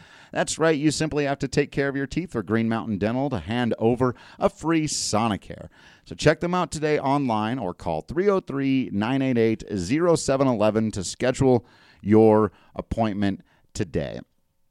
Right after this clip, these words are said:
The other article that I read that was really strange, I think this one was M L B Trade Rumors, was talking about how the Rockies are in a really tough spot.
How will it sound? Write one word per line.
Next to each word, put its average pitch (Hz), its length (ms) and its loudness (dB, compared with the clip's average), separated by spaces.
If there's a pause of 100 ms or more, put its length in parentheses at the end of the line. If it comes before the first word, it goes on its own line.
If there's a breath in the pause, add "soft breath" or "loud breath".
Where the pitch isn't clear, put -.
(580)
The 156 180 -2
other 247 200 4
article 107 420 2
that 98 200 0
I 95 160 -2
read 87 460 -2 (420)
that 104 220 0
was 90 180 -2
really 87 280 -2
strange, 87 380 -4
I 101 60 0
think 175 160 -4
this 160 160 2
one 117 140 -2
was 95 120 -4
M 107 140 -4
L 95 100 0
B 87 140 -4
Trade 85 340 -6
Rumors, 76 400 -8 (880)
was 101 140 -6
talking 123 300 2
about 110 340 4 (760 soft breath)
how 131 120 2
the 120 100 6
Rockies 113 480 4
are 113 80 8
in 104 60 4
a 101 80 2
really 101 260 6
tough 95 260 0
spot. 76 560 -6